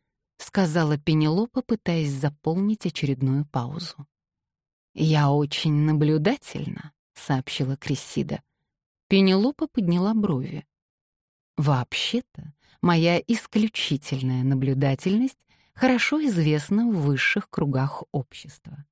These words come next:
«Должно быть, я не вхожа в эти впечатляющие круги», —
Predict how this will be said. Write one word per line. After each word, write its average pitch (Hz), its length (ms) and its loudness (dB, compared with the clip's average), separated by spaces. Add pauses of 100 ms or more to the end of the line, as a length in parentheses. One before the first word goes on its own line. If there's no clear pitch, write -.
(1000)
«Должно 175 560 2
быть, 208 280 -2
я 185 340 0
не 190 140 2
вхожа - 580 -4
в - 120 -4
эти - 380 -4
впечатляющие 143 1120 -2
круги», — 147 480 -4